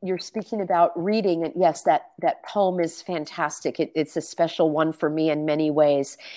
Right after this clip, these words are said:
And, uh, for those who would like to have spiritual encouragement, I like Psalm ninety-one and Psalm twenty-seven. And regardless of your spiritual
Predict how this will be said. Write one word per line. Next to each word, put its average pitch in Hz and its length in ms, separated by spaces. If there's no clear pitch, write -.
And, 165 340
uh, 170 120
for 170 240
those 190 360
who 220 120
would 175 180
like 170 220
to 180 100
have 160 340
spiritual 220 840
encouragement, 196 840
I 196 520
like 175 420
Psalm 170 580
ninety-one 180 920
and 151 160
Psalm 165 340
twenty-seven. 160 960
And 185 200
regardless 214 720
of 180 160
your 185 200
spiritual 170 840